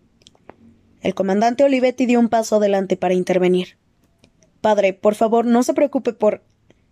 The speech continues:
Ignorando a Olivetti, el sacerdote tomó el fax,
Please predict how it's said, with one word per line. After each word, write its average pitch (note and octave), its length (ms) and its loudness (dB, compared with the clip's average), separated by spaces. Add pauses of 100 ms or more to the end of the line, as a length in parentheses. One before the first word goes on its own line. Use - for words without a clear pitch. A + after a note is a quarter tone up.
(220)
Ignorando G3+ 580 0
a A3+ 60 4
Olivetti, G#3+ 600 0
el F3+ 80 0
sacerdote G3 580 -4
tomó F#3+ 340 0
el F#3 100 2
fax, - 460 -8